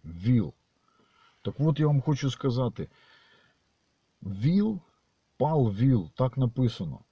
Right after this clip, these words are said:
І цей Вавилон, сімдесят років, який в ту-, е, сидів, який там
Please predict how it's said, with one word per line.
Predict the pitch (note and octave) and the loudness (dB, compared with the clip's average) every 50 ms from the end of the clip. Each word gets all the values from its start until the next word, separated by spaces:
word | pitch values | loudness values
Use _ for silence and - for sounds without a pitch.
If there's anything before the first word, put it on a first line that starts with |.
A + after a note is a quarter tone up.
| _ - | _ -4
І | B2 A#2+ A#2+ - | 0 0 0 0
цей | - - - D#3+ D#3+ D#3 C3+ | -2 -4 -2 0 2 2 2
Вавилон, | A2 G#2+ C3 C3 A#2 A#2 B2+ B2 C#3+ D#3+ F#3 G3+ F3 C#3+ | 2 2 0 0 2 2 2 2 2 2 0 0 -2 -4
сімдесят | - - D#3 D3 C3 - - B2 G#2 - | -4 0 2 2 2 2 -2 -6 -4 -2
років, | C#3 D3 C3 - B2 A2+ G#2+ A2+ | -2 -2 0 0 -2 0 0 0
який | G#2+ G2 - C3+ B2 | -2 -2 0 0 0
в | A2 G2 - | 0 -2 -6
ту-, | _ - C3 B2 A#2+ B2+ A#2 A2 A2 A2+ A2 G#2+ G#2+ G#2 G#2 G#2 G2+ F2+ F#2 | _ -4 -4 -4 -2 -2 -2 -2 0 0 0 0 0 -2 -2 -4 -4 -6 -10
е, | G2+ | -12
сидів, | - - - B2 A2 G2+ G#2+ A#2+ C3+ C#3+ C3 G2+ F#2+ | -10 -4 -2 -2 -2 0 2 2 4 4 2 2 0
який | A2 G2 - - A#2+ A#2 A2+ G#2+ G2+ G2+ F#2+ F2 | -4 -4 -2 0 0 0 2 2 0 0 -2 -2
там | - F#2+ F#2 F#2 F#2 F2+ F2 F2 E2+ E2+ E2+ E2+ E2+ E2+ E2+ D#2+ - | -4 -6 -4 -4 -4 -4 -4 -4 -4 -6 -6 -6 -6 -8 -8 -10 -12